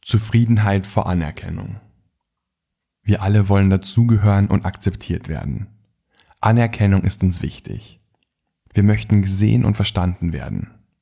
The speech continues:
Es ist ein menschliches Bedürfnis, das bei jedem unterschiedlich stark ausgeprägt ist. Kritisch wird es aber, wenn mehr Energie für die Anerkennung durch andere aufgewendet wird, als für die eigene Zufriedenheit.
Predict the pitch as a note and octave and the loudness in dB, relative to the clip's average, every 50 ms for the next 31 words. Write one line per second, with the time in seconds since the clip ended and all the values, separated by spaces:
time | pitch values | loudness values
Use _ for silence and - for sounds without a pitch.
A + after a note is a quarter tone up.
0 | _ _ _ _ - - - - - - - G#2 G#2+ G#2+ - G#2+ G2 G2 F#2 F#2+ | _ _ _ _ -20 -20 -20 -20 -8 -2 -2 -2 -2 -2 0 2 2 4 4 4
1 | G#2 A#2 B2 - A2+ G#2+ A2 G#2+ G#2 - - F#2 - G2+ G2+ G2+ G2+ - - G2+ | 2 0 0 0 -2 0 0 -2 -2 -2 -2 0 2 2 2 2 0 0 0 0
2 | F#2+ - - - G2 - - G2+ F#2+ F2+ F#2+ G#2 G#2 G#2 G2+ G#2 - A2 A2 G#2+ | 0 -2 -4 -6 -4 -2 0 0 2 4 4 4 4 4 2 2 2 2 2 2
3 | G#2 F#2+ - - G2+ F#2+ F#2+ F#2 - - G2 F#2 F#2+ - - C2+ - - - - | 2 0 0 -2 -2 -2 -4 -6 -6 -6 -6 -6 -6 -6 -6 -8 -8 -8 -10 -10
4 | - - - - - - - - - - - - - _ _ _ _ _ _ _ | -8 -8 -8 -10 -12 -12 -12 -12 -12 -12 -14 -16 -18 _ _ _ _ _ _ _
5 | _ _ _ _ _ _ _ _ _ _ _ _ _ - - - C#3 - - B2+ | _ _ _ _ _ _ _ _ _ _ _ _ _ -10 -6 -4 -2 0 0 -2
6 | - - A#2 A#2+ A#2+ A2+ G#2+ - - G2+ G2+ G2 G2+ G2 G2+ - F#2 G2+ G2 G2 | 0 0 0 0 0 0 -2 -2 0 0 0 2 2 0 0 0 2 2 4 4
7 | G2 G2 G2 G2+ G#2+ G#2+ - G#2 G2+ G2+ G2+ F#2+ G2+ G#2 G#2+ G#2+ - G#2 F#2+ G2 | 6 4 4 4 2 2 2 2 2 2 2 2 2 0 0 0 0 0 0 0
8 | - - F#2+ G#2 G2+ G2+ - - G2+ G2+ G2 G2 F#2 F#2+ - - - - G#2 A#2+ | -2 -2 -2 0 0 -2 0 0 0 2 2 2 0 -2 -4 -4 -2 0 2 4
9 | A#2 G#2+ F#2+ F#2 F#2 - F#2 F2+ F#2+ - - - F#2 F#2 F2 F#2 F#2 F2+ F2 F2+ | 4 4 2 0 -2 -4 -4 -6 -6 -6 -4 -4 -4 -2 0 0 -2 -2 -2 0
10 | G2 G2+ G#2 G#2 - - - - - _ - - F#2+ - - - G2+ F#2 - - | 0 0 0 0 -4 -10 -20 -20 -20 _ -2 -2 -2 -2 0 0 0 0 0 -2
11 | - F2+ F#2+ F#2+ G#2 G2+ F#2+ - - G2 - - F#2 F#2+ F#2 - E2+ F2 F2 E2 | 0 0 2 4 4 2 2 0 -4 -6 -6 -6 -4 -4 -2 -2 -2 -4 -4 -6
12 | - A1+ - - _ | -8 -10 -12 -14 _